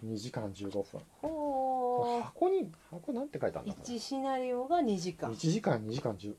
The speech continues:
Speaker 2: そう、一シナリオがね。
Speaker 1: だいぶですね。
Speaker 2: 箱にはね、六十分以上って書いて
Speaker 1: まあ、以上であること確かだ。
Speaker 2: 間違いない。
Speaker 1: 確かに。合ってる。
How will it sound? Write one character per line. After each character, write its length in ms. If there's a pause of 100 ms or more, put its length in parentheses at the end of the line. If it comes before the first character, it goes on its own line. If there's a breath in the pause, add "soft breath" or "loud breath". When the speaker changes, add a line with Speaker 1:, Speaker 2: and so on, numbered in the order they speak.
Speaker 2:
そ 140
う、 40
一 180
シ 100
ナ 80
リ 80
オ 60
が 220
ね。 40 (1080)
Speaker 1:
だ 240
い 60
ぶ 120
で 0
す 60
ね。 60
Speaker 2:
箱 100
に 60
は 80
ね、 140
六 260
十 120
分 260
以 60
上 260
っ 0
て 120 (260)
書 80
い 40
て 160
Speaker 1:
ま 100
あ、 20 (120)
以 180
上 220
で 100
あ 100
る 100
こ 120
と 100
確 300
か 100
だ。 100 (100)
Speaker 2:
間 100
違 120
い 40
な 100
い。 40
Speaker 1:
確 60
か 120
に。 120
合 80
っ 120
て 180
る。 60